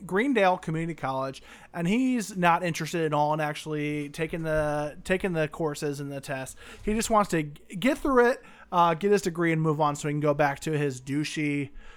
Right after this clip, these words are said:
lawyer life. Anyway, so he starts this study group in Spanish to try to pass Spanish because he really wants to fuck this girl, uh, that he saw in his Spanish class. So he invites her to this fake study group, and other people actually show up.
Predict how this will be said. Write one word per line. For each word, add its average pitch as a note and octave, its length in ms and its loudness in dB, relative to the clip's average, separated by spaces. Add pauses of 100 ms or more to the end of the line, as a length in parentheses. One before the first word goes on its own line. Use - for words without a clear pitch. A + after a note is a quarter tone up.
(360)
lawyer E3+ 300 4
life. F3+ 300 4
Anyway, C4+ 420 4
so G#3 220 2
he G3+ 180 4
starts - 480 -2
this G#3+ 180 0
study F#3+ 320 4
group E3 280 0
in D#3+ 100 -4
Spanish C#3+ 520 -8
to C#3+ 80 -10
try C#3+ 260 -8
to C#3+ 160 -8
pass D3 320 -6
Spanish D3+ 480 -2
because D#3+ 340 0
he D3 80 -4
really D#4+ 260 4
wants F#3 220 2
to D#3+ 80 -2
fuck F3 320 0
this C#3+ 160 -8
girl, D3+ 420 -2 (560)
uh, E3 380 4
that E3 160 0
he E3 140 0
saw F3+ 160 2
in D#3+ 80 0
his D3 80 -4
Spanish G#3 420 0
class. C#3 320 -6
So D3+ 140 -4
he E3+ 100 -2
invites D#3 380 -2
her E3 80 -2
to D3+ 100 -12
this C#3+ 180 -8
fake D#3 220 -4
study E3+ 240 -2
group, E3 280 -6
and D3+ 220 -2
other F#3 240 2
people F3+ 380 -2
actually C#3+ 380 -6
show D3 280 -4
up. - 200 -4